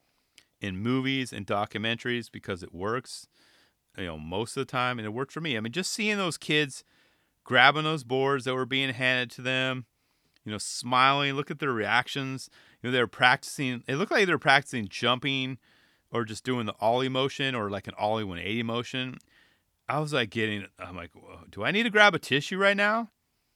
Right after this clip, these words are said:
It was such a cool moment, you know, and it reminds me, and it brings it, like, in my brain about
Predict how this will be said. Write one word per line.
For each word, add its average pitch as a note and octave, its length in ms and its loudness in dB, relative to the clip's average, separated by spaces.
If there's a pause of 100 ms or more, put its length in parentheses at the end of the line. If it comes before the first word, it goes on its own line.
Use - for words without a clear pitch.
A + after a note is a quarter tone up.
(440)
It D3+ 100 -4
was D3 120 -4
such - 260 -4
a D#4 40 -4
cool F#3 260 0
moment, B2 460 -4 (120)
you G#2+ 100 -8
know, G2+ 220 -2 (280)
and C#3+ 120 6
it D#3 60 8
reminds E3 380 8
me, C4 80 2
and G3 100 4
it C#3+ 60 -2
brings D3+ 260 0
it, C#3+ 180 2 (200)
like, A#2+ 320 0
in A#2+ 120 -4
my A2 140 -2
brain G#2+ 300 0
about G#2+ 240 -4